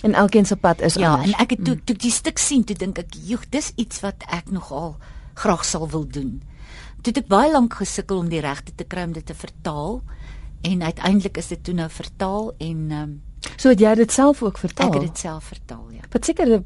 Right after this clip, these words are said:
Speaker 1: besonderse uitdaging moet wees, want
Speaker 2: Dit
Speaker 1: ek
Speaker 2: was, dit was, was my eerste keer dat ek iets vertaal en, ehm, ek moet eerlik vir jou sê, ek het met omtrent ses woordeboeke <laughs> gesit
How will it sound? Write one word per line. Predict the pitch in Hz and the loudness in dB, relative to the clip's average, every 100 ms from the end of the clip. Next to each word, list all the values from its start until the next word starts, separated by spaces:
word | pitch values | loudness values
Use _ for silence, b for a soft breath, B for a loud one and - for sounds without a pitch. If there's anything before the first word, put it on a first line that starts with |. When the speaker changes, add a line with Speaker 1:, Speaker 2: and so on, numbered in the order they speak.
| - | -2
Speaker 1:
besonderse | - 311 330 247 214 | -6 0 2 2 2
uitdaging | 240 240 156 143 165 | 2 2 0 0 -2
moet | 156 - | -2 0
wees, | 165 | 4
want | 208 226 | 4 4
Speaker 2:
Dit | |
Speaker 1:
ek | 151 | 4
Speaker 2:
was, | 190 311 339 - - - | 4 6 4 -2 -8 -8
dit | 190 - | -10 -6
was, | 180 247 | -4 -4
was | 214 208 | -4 -6
my | 190 175 | -8 -6
eerste | 208 - | -6 -6
keer | 220 226 | -8 -8
dat | 190 | -8
ek | 185 | -12
iets | 170 - | -14 -12
vertaal | - - - 175 202 247 | -14 -10 -4 0 2 0
en, | - 180 180 180 | -2 0 0 0
ehm, | 175 170 b b b | -2 -4 b b b
ek | - - | -2 2
moet | 202 | 2
eerlik | 202 196 233 | 4 2 2
vir | - 180 | -2 -2
jou | 175 | -2
sê, | - 170 170 | -2 -2 -4
ek | 165 | -6
het | 180 - - - | -10 -12 -18 -10
met | 170 - | -10 -6
omtrent | 170 - 175 156 | -6 -4 -4 -6
ses | - 208 190 147 | -4 -4 -4 -2
woordeboeke | 165 180 185 156 - 185 | -2 0 -2 -4 -2 2
<laughs> | 226 | 4
gesit | - - 269 - | 4 4 0 -4